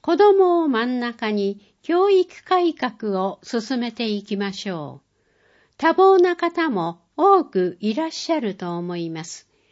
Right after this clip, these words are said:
現場のすべての皆さんを応援しています。追伸、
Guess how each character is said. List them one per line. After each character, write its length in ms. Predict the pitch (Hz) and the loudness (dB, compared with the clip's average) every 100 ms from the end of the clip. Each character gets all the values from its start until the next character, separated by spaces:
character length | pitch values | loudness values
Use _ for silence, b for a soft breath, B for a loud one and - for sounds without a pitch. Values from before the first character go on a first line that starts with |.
| _ _ _ - | _ _ _ -4
現 340 | 262 339 359 | 2 4 6
場 140 | 339 302 | 4 2
の 300 | 262 220 - | 0 -2 -6
す 200 | - 403 | -4 0
べ 180 | 415 370 | 2 0
て 140 | 262 | 0
の 200 | 226 202 | -4 -2
皆 320 | 208 233 330 | -2 -2 -2
さ 220 | 339 240 214 | -4 -4 -4
ん 160 | 180 | -4
を 280 | 180 170 175 _ | -2 -4 -4 _
応 320 | 214 220 220 | -8 -6 -4
援 300 | 214 202 190 | -4 -4 -4
し 160 | 180 - | -6 -10
て 120 | 190 | -8
い 120 | 180 170 | -6 -6
ま 160 | 165 | -8
す。 260 | 165 - _ _ _ _ _ _ _ _ _ _ _ _ _ _ _ _ _ _ | -12 -18 _ _ _ _ _ _ _ _ _ _ _ _ _ _ _ _ _ _
追 300 | - 277 285 | -4 0 0
伸、 420 | 277 - 170 143 | -2 -4 -4 -6